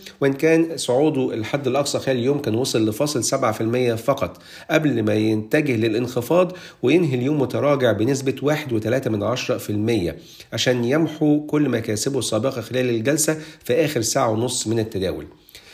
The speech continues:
السوق تداول فيه اتنين وتمانية من عشرة مليار جنيه إجمالًا، والمستثمرون الأجانب تحولوا لأول مرة خلال ألفين تلاتة وعشرين لصافي مشترين،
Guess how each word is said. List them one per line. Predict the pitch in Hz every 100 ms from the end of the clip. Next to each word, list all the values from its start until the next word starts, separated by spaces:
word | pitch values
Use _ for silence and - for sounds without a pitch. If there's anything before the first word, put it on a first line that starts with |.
| -
السوق | 135 240
تداول | 208 156 160 135
فيه | 147 151 156
اتنين | 123 - 143
وتمانية | 120 120 131
من | 113
عشرة | 120 - 107
مليار | 101 123 120
جنيه | 104 98 117 107 - 101
إجمالًا، | 95 120 190 220 220 - - - - -
والمستثمرون | 160 170 147 - 135 170 202
الأجانب | 147 147 175 98 82 -
تحولوا | - 113 131 147 156 120
لأول | 156 160 120
مرة | 135 139 98
خلال | 95 117 131 127
ألفين | 104 107 135
تلاتة | 143 143
وعشرين | 120 117 160 170 123
لصافي | 113 - 147 143 127
مشترين، | 135 - 95 82